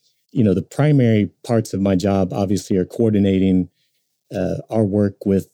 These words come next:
state legislatures, state regulators, agencies, et cetera, is also, you know, with some federal work. But a critical piece of government relations,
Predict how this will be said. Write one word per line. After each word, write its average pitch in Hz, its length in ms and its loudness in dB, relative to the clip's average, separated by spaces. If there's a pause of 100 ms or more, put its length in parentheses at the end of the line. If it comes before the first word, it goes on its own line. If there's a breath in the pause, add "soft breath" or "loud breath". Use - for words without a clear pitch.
(380)
state 117 300 0
legislatures, 98 880 -2
state 107 300 -2
regulators, 95 960 -2
agencies, 95 580 -2
et 90 140 -4
cetera, 101 260 0
is 90 100 0
also, 110 440 0
you 110 100 0
know, 92 80 2
with 92 160 -2
some - 180 -2
federal 120 300 0
work. 90 180 -2 (120)
But 143 280 0 (540)
a 117 60 -4
critical 156 340 0
piece 127 260 0
of 95 120 -2
government 117 280 2
relations, 107 580 0